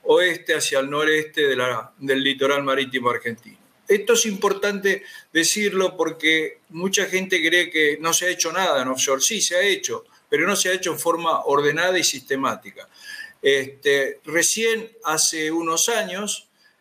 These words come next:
eh, por iniciativa de una empresa privada noruega, se, eh, presentó al gobierno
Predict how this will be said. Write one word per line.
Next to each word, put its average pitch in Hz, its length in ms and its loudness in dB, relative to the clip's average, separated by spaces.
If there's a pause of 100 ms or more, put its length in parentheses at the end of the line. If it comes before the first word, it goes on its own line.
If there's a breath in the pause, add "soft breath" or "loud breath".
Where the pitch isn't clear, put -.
eh, 135 340 2
por 147 220 4
iniciativa 156 680 0
de 160 60 0
una 156 140 -2
empresa 147 420 -2
privada 147 400 2
noruega, 170 680 2
se, 151 1120 2 (600)
eh, 151 280 4 (120)
presentó 196 840 2
al 165 140 0
gobierno 175 680 0